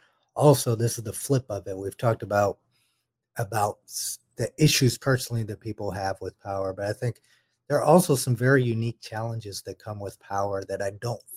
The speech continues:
think people fully appreciate until they have a certain of, level of power, because there are so many questions you need to answer, so many decisions you need to constantly make, so many things that you need to weigh.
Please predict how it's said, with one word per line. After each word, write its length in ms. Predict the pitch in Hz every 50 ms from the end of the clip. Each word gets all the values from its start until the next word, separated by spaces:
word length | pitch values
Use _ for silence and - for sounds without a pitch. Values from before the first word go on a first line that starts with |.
| -
think 400 | - - 120 113 104 - - - _ _ _ _ _ _ _ _ _ _ _ _ _ _
people 260 | 151 143 - 139 123
fully 340 | - - - 131 127 127 120
appreciate 640 | 110 - - - 113 113 117 - - 139 147 143
until 340 | 135 113 - - - 113 110
they 140 | 104 104 98
have 240 | 87 104 98 98 107
a 60 | 104
certain 360 | - - - 113 104 110 117 117
of, 140 | 117 110 - _ -
level 300 | 120 113 104 110 117 107
of 120 | 104 98 -
power, 420 | - 107 104 107 113 123 127 - - _ _ _ - - _ _ _ _
because 500 | - 127 127 - 147 143 139 123 110 - -
there 440 | 117 107 - 127 143 156 151 120 - -
are 520 | - 127 127 127 123 117 113 110 110 110 - _ _ _ _ _ _ _ _ _ _ _ _
so 440 | _ - - - - - - 147 156
many 180 | 170 180 170 151
questions 640 | 123 - - 123 120 - - - - 113 107 98 104
you 140 | 110 110
need 200 | 107 107 104 101
to 140 | - 107 92
answer, 480 | 98 101 95 95 - - - 90 87 - -
so 320 | - - - - 143 139
many 180 | 147 165 165 151
decisions 680 | 131 127 123 - - 123 117 110 - 110 104 101 - -
you 120 | 110 113
need 200 | 113 110 110 98
to 100 | - 98
constantly 640 | - - 104 107 107 - - - 107 95 98 101 101 101
make, 340 | 107 101 95 95 - - _ _ - _ _ _ _ _ _ _
so 500 | _ - - - - - - - 165 160
many 220 | 170 175 170 160 143
things 400 | 127 - - 139 139 143 135 -
that 220 | 139 120 - -
you 80 | 123 117
need 240 | 117 120 117 110 -
to 120 | - 113
weigh. 460 | 98 101 104 101 107 113 131 151 151